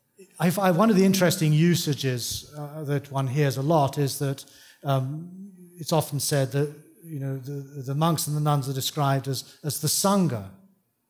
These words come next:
That's very common in Buddhist societies, but you never find that usage in the early canon. When the Buddha describes the Sangha, he describes it in terms of what, what he calls the eight types of individuals.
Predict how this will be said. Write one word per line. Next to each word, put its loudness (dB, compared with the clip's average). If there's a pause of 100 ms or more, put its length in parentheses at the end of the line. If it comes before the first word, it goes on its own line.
(280)
That's -14
very 2
common 0
in -4
Buddhist -6
societies, -10 (340)
but 0
you 4
never 4
find 0
that 0
usage 0
in 0
the 2
early 2
canon. -8 (760)
When 2
the 4
Buddha 2
describes 0
the -6
Sangha, -2 (320)
he 0
describes 0
it -4
in 2
terms 2
of 0
what, 2
what 2
he 0
calls 0
the 0
eight 0
types -2
of -10
individuals. -4